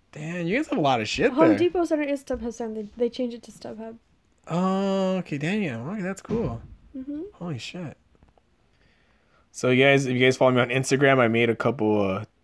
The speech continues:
Speaker 1: I made two videos. They're pretty funny. I made one called the booty video. The booty video is, look it up on, uh, my Instagram at Comic Barn Rizzo.
Speaker 2: <laughs>
Speaker 1: I am trying on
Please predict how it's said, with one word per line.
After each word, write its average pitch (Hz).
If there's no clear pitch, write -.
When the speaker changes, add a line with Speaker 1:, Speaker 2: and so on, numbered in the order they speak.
Speaker 1:
I 127
made 127
two 123
videos. 123
They're 107
pretty 98
funny. 95
I 180
made 233
one 220
called 202
the 160
booty 165
video. 113
The 147
booty 311
video 202
is, 175
look 165
it 185
up 185
on, 165
uh, 143
my 143
Instagram 170
at 135
Comic 147
Barn 139
Rizzo. 156
Speaker 2:
<laughs> -
Speaker 1:
I 175
am 175
trying 165
on 156